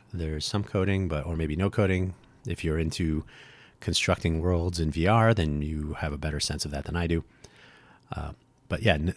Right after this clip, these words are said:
some of these things were leaning heavily towards a visual or, uh,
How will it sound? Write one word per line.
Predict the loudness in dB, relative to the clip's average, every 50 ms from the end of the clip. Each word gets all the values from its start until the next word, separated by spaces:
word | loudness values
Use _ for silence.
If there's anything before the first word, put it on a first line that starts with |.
| -4 -2
some | 2 4 6
of | 6 6
these | 6 4 2
things | 0 -2 0 0
were | 0 0
leaning | 0 0 2 2 2 2 0
heavily | -2 0 0 2 2 2 2 2 0
towards | 0 -2 -2 -2 -2 -4 -6 -6 -8 -8
a | -8 -8
visual | -8 -4 -2 0 0 0 0 -2 -2 0 -2 -2 -2 -2
or, | -2 -2 -2 -2 -2 -4 -6 -8 -12 _ _ _ -10
uh, | -8 -6 -6 -6 -8